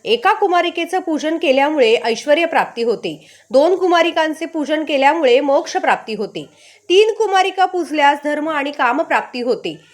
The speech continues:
राज्यपद प्राप्तीसाठी चार कुमारिकांची पूजा केली जाते.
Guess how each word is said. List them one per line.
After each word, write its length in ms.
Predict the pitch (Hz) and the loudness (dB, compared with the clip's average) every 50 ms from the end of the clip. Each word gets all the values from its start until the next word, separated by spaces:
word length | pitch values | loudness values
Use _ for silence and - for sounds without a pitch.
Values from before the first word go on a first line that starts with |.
| - _ _ _ | -20 _ _ _
राज्यपद 560 | 208 226 226 240 254 254 - 403 403 403 359 349 359 | -2 0 0 0 0 0 -4 -2 0 0 0 0 0
प्राप्तीसाठी 720 | - 269 247 - - 302 302 - 339 302 - 262 262 285 | -2 -2 -2 -2 -6 -8 -4 -2 -2 -2 -2 -4 -6 -6
चार 340 | 277 - - 269 226 254 269 | -6 -4 -2 0 2 0 0
कुमारिकांची 880 | 294 - - - 254 247 269 302 330 - 302 247 247 247 - - 254 320 | -2 -8 -10 -6 -2 0 0 -2 0 -2 -2 -2 -2 -4 -6 -6 -6 -4
पूजा 320 | 311 320 294 233 - 226 | -2 -4 -4 0 0 0
केली 280 | 220 220 208 196 196 202 | 0 0 0 -2 -2 -2
जाते. 420 | 196 214 180 - 185 160 151 - | -2 -2 -4 -4 -6 -10 -12 -14